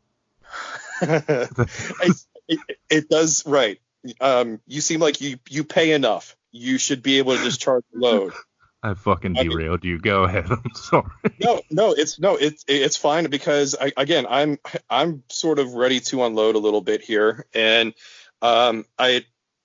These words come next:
Speaker 1: I, I think, I think what I'll probably start with is it, it, we're, we're gonna start with just movie theater pricing and stuff like that anymore. Um, I use my,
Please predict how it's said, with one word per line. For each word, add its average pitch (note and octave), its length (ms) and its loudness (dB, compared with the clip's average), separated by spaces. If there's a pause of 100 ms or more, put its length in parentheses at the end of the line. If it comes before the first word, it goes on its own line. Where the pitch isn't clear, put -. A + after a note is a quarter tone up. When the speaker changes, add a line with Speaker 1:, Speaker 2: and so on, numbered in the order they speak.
(300)
Speaker 1:
I, B2 180 0
I A#2+ 120 0
think, D#3 320 -2
I B2+ 100 0
think C#3+ 220 -4
what C#3+ 120 2
I'll B2 220 2
probably B2+ 440 0
start D#3 340 0
with A#2 360 0
is A#2+ 500 0
it, C3+ 360 -4
it, C#3+ 180 -12
we're, F#3 260 2
we're F#3 100 -6
gonna G3 100 0
start - 240 2
with C3 260 0
just C3 240 0
movie A#2 220 -2
theater A2 260 2
pricing G#2 360 -2
and F#2+ 80 -6
stuff - 260 -4
like F#2+ 200 -4
that F#2+ 160 -4
anymore. F#2 380 -8 (540)
Um, G#2+ 300 4 (320)
I D3 160 4
use C#3 580 0
my, C3 280 0